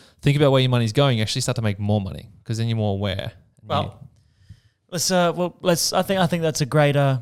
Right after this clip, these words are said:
Speaker 2: great thing to, to round it off with, with that, with that lesson there. So, you know, everyone, everyone at home, that's, that's the lesson, isn't it? Really,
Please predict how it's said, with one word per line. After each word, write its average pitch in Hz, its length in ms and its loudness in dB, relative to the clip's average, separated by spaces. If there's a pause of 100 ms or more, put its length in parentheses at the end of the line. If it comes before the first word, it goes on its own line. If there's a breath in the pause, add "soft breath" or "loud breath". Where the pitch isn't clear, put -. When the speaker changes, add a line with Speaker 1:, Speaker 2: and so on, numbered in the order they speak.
(100)
Speaker 2:
great 143 240 -2
thing 139 160 -2
to, 131 160 0
to 135 140 0
round 131 320 2
it - 20 4
off 160 240 0
with, 120 280 -10
with 123 120 -8
that, 113 220 -4
with 113 120 -8
that 117 140 -8
lesson 127 360 -6
there. 117 280 -6
So, 156 520 0 (500)
you 139 100 -6
know, 135 180 -6 (160)
everyone, 139 360 0
everyone 139 280 0
at 127 80 -2
home, 139 220 -2
that's, 131 180 -6
that's 135 200 -6
the 139 120 -8
lesson, 147 260 -4
isn't 165 220 -10
it? - 100 -14
Really, 107 340 -12